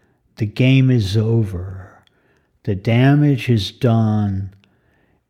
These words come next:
You have to protect yourself in the present. And it hurts. Of course it hurts. It's pain. It hurts. But you don't have to act out on the pain.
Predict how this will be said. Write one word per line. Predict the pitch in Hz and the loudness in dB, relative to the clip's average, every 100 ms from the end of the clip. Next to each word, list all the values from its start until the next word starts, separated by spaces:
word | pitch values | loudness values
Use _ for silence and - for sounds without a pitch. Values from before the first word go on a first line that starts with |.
| _ _ | _ _
You | - 113 | -2 0
have | 120 - | 0 0
to | - | -6
protect | - 113 - 127 113 - | -4 -6 -4 -4 -4 -6
yourself | 101 - 110 98 - | -8 -4 -6 -6 -6
in | 101 | -6
the | 98 | -6
present. | - - 110 104 107 - 95 - _ _ _ _ _ _ _ _ _ - | -10 -10 -6 -6 -6 -8 -12 -12 _ _ _ _ _ _ _ _ _ -6
And | 120 117 | 0 2
it | 117 | 0
hurts. | 95 - 147 147 - - - - _ _ _ _ _ _ _ _ | -2 2 2 2 -6 -18 -18 -18 _ _ _ _ _ _ _ _
Of | - - | -16 -6
course | - 160 - | 0 0 -2
it | 113 | -6
hurts. | 85 - 95 80 - - - - - _ _ _ _ - | -6 -8 -8 -8 -12 -18 -16 -16 -18 _ _ _ _ -6
It's | 117 117 - | -6 -6 -12
pain. | _ - 147 156 156 110 101 - - _ _ _ _ - | _ -4 -2 0 -2 -4 -12 -18 -20 _ _ _ _ -8
It | 117 120 | -4 -4
hurts. | - - 139 143 - - - - - _ _ _ _ _ _ _ _ _ _ _ _ _ _ _ _ - | -4 0 0 0 -8 -20 -18 -18 -20 _ _ _ _ _ _ _ _ _ _ _ _ _ _ _ _ -10
But | 101 | -4
you | 117 | -2
don't | 131 151 | 2 2
have | 147 139 - | 2 0 -2
to | 135 | -6
act | 131 139 139 156 | -2 -2 -2 -2
out | 139 143 131 | -2 0 0
on | 117 | 0
the | 101 | -2
pain. | - - 95 90 87 92 | -6 -10 -10 -10 -14 -18